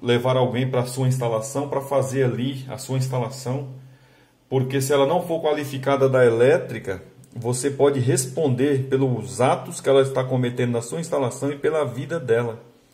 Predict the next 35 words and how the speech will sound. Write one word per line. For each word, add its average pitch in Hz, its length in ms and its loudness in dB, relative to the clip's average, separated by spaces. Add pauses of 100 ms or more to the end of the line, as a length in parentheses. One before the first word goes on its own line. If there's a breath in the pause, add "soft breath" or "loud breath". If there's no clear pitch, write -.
(560 soft breath)
De 120 80 -4
repente 131 460 2
você 143 420 0
contratou 135 500 4
uma 131 160 4
pessoa 131 340 0
barata, 135 600 2 (580 soft breath)
achando 131 520 2
que 131 100 -2
vai 123 220 2
ganhar 120 460 0
com 123 120 0
isso, 123 320 0
né, 123 160 0
economizar 120 640 0
cinquenta 131 420 -4
por 127 180 -8
cento 117 260 -6
do 113 80 -8
valor, 131 500 -2 (400 loud breath)
só 135 220 0
que 131 80 -8
se - 100 -6
essa 139 160 -6
pessoa 135 380 -2
sofrer 131 320 -2
choques 131 340 -4
elétricos 123 580 0
e 120 60 0
vir 120 200 -2
a 123 120 2
óbito 123 540 0 (440 soft breath)
na 120 180 -2
sua 175 380 -4
instalação, 135 840 -4